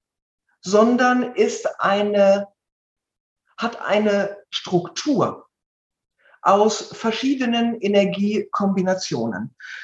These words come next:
Nach der Lehre ist es so, dass das Universum insgesamt aus sieben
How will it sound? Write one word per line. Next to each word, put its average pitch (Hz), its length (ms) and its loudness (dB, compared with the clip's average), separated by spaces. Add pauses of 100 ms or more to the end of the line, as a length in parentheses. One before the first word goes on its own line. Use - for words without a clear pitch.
Nach 233 240 4
der 208 160 0
Lehre 285 420 2
ist 233 260 -6
es - 160 -10
so, 240 180 0
dass 277 200 -4
das 226 160 -6
Universum 220 720 0
insgesamt 214 680 -2
aus 175 260 -2
sieben 277 400 -2